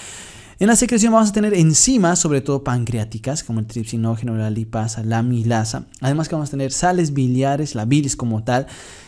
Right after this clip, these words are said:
que va a ayudarnos al proceso de digestión de los ácidos y de la absorción de las grasas, ¿no? Bien, entonces tenemos secreciones pancreáticas y biliares.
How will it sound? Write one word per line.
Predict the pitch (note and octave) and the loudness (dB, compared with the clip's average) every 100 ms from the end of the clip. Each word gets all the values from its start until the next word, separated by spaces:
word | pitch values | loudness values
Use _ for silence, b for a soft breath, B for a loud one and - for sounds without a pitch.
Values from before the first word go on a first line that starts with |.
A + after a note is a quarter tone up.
| B | B
que | - G3 G3+ | 2 2 4
va | D#3+ E3 F3 E3 C#3 | 2 2 2 0 0
a | B2 | -2
ayudarnos | B2+ B2 C3 C3+ - | -2 0 0 -2 -4
al | B2+ B2 C#3+ C3+ B2 A2+ | -2 -2 0 0 0 -2
proceso | A#2 A2+ B2+ | -4 -2 -2
de | A2+ A2+ | 0 0
digestión | A2 A2+ A2 B2+ B2 A#2+ | -2 -4 -4 -2 -2 -2
de | A#2+ D3 D3+ | -2 -4 -6
los | B2 A#2+ C3 - - | -4 -2 -2 -6 -6
ácidos | D3 - C3+ D3+ | -4 -2 -4 -4
y | B2 | -2
de | |
la | A#2 | -2
absorción | A2 A2+ - A#2+ | -4 -6 -4 -2
de | A#2 | -2
las | A#2 B2 | -2 -4
grasas, | D#3+ A#2+ D3 E3+ A#2 - | -6 -2 -2 -2 -4 -6
¿no? | B2 G3+ - - | -6 -6 -10 -8
Bien, | B2+ A#2+ A2+ B B B B | -2 -2 -4 B B B B
entonces | F3+ E3 | 2 2
tenemos | D3 C3+ B2+ - | 0 0 -2 -4
secreciones | - D#3+ D3 B2 A#2+ A2+ | -4 -4 -2 -4 -4 -2
pancreáticas | C#3+ D#3+ E3+ - E3+ | -2 -2 -4 -2 -2
y | E3+ | 0
biliares. | D3 C3 A2+ E2 - | 2 2 0 -6 -14